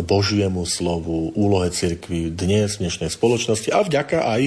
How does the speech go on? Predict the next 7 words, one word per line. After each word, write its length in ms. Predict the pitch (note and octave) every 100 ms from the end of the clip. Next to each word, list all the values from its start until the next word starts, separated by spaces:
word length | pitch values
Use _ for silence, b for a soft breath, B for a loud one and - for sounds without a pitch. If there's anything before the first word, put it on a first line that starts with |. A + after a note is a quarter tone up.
| C3+ B B B
Rádiu 480 | F#2+ F#2+ F#2+ B2+ F3
Lumen, 640 | D#3 G2 G2+ D3+ F#3 G3 -
ktoré 320 | - G2 G#2
má 400 | G#2+ F#2 F2+ A#2
nahrávky 640 | G#2+ F2+ F#2+ G2+ G#2+ A2+ A2
z 80 | -
týchto, 480 | F2+ - G#2+ A2